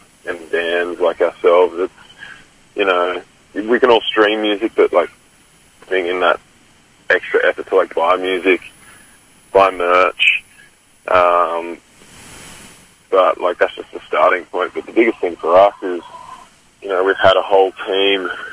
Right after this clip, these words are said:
which we've had to, you know, ring up and be like, "Hey, the tour's off." Like, our lighting dude, our sound dude,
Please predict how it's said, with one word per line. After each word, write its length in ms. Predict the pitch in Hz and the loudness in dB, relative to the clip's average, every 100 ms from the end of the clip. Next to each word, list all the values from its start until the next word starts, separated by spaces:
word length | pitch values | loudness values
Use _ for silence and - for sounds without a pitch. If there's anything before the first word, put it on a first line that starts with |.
| - 98 | -10 -4
which 240 | 92 - | -2 0
we've 160 | 90 - | -2 0
had 200 | 95 - - | 0 0 -4
to, 100 | 82 | -6
you 140 | 85 | -4
know, 220 | 82 82 - _ _ - | -4 -6 -10 _ _ -2
ring 200 | 95 87 | 0 0
up 120 | 71 | -2
and 100 | 78 | -2
be 60 | |
like, 180 | 82 80 | -2 0
"Hey, 240 | - 85 80 | 2 0 0
the 80 | |
tour's 340 | - 95 87 85 | -6 -4 -2 2
off." 240 | 85 78 - 80 | 2 2 -6 -6
Like, 240 | 82 - | -6 -6
our 120 | - 82 | -6 0
lighting 380 | 85 82 82 80 | 0 0 -4 -8
dude, 220 | 78 80 | -4 0
our 140 | 82 - | 0 -2
sound 340 | 85 85 90 | -2 0 -2
dude, 280 | 82 78 78 | -2 -4 -6